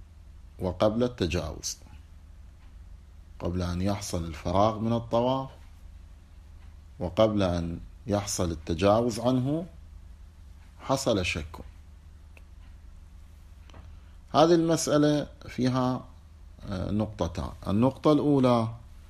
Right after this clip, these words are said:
إذا شك في نهاية الشوط، يعني، وهو بعدما وصل إلى الحجر الأسود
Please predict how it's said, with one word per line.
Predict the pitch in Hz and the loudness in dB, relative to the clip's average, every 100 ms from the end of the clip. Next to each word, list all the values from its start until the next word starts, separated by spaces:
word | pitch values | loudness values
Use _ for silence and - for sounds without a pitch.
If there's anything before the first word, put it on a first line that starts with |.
| - - - - - - - | -20 -20 -20 -20 -20 -12 0
إذا | 101 110 107 | 4 4 2
شك | - 147 - - 151 147 | 2 2 0 0 2 2
في | 139 - 113 | 0 0 2
نهاية | 104 101 117 131 135 127 | 2 2 2 2 2 0
الشوط، | 117 - - 104 87 73 - - - - - - - - - - - - - - - - - - - - - - - - - - - - - - 98 | -2 -4 2 2 2 -2 -12 -18 -18 -18 -20 -20 -18 -18 -18 -20 -20 -18 -18 -20 -20 -20 -20 -18 -18 -18 -14 -14 -14 -18 -20 -20 -20 -20 -18 -10 -2
يعني، | 92 87 110 123 | -2 2 2 4
وهو | 139 127 135 117 107 - - - - - | 4 2 0 0 -4 -12 -20 -20 -20 -2
بعدما | 98 92 92 101 101 | 0 0 0 2 2
وصل | 101 117 - 117 98 | 2 2 2 2 2
إلى | 87 90 | 2 0
الحجر | 87 - 113 113 95 | -2 0 2 2 0
الأسود | 85 - 90 - 107 131 | -2 -4 -6 -2 0 0